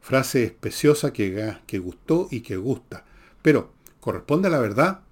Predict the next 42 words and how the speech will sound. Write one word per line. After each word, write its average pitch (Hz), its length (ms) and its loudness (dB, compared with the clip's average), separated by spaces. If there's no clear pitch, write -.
Aun 160 240 6
cuando 180 240 4
al 127 80 2
diablo 165 340 4
se - 140 -4
le 120 100 0
haya 151 160 4
ocurrido 131 380 2
esa 123 240 -2
treta, 131 420 4
no 147 120 0
se 151 140 -2
alcanza 151 560 0
a - 20 -2
ver 147 140 4
su 151 220 2
éxito. 117 520 0
El 107 180 -2
mismo 180 340 4
Baudelaire, 139 600 6
con 110 160 -4
sus 98 200 -8
letanías 107 640 -2
de 95 320 -2
Satán, 131 540 0
demostró 139 640 0
que - 80 -6
no 123 120 2
había 139 180 4
caído 143 260 4
en 139 80 2
la 127 80 -2
celada. 107 540 0
Y 107 60 -12
los 98 140 -8
poetas, - 520 -2
mucho 113 240 -4
más 107 140 -2
sensibles 117 420 -2
que 101 60 -2
los 92 160 -6
teólogos, 139 540 2